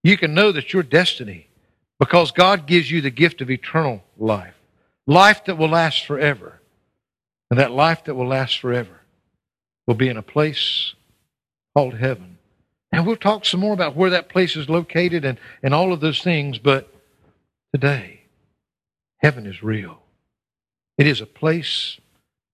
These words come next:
that God has given to us. It is a place where Jesus has gone to prepare a place for you if you're his child. We're gonna stand and we're gonna sing together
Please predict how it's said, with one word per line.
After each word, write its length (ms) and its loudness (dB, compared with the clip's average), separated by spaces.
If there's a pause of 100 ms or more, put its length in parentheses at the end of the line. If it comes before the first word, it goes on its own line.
(360)
that 160 0
God 220 0
has 140 -10
given 260 -4
to 160 -4
us. 160 -6
It 80 -6
is 100 -6
a 40 -8
place 420 -2
where 100 -2
Jesus 580 -4
has 100 -12
gone 500 -6 (1000)
to 80 0
prepare 340 -4
a 60 -6
place 300 -4
for 140 -6
you 340 -6 (600)
if 200 -10
you're 160 -2
his 180 -10
child. 540 -12 (640)
We're 80 -6
gonna 120 2
stand 280 -2
and 60 -8
we're 60 -8
gonna 120 -6
sing 380 -2
together 580 -2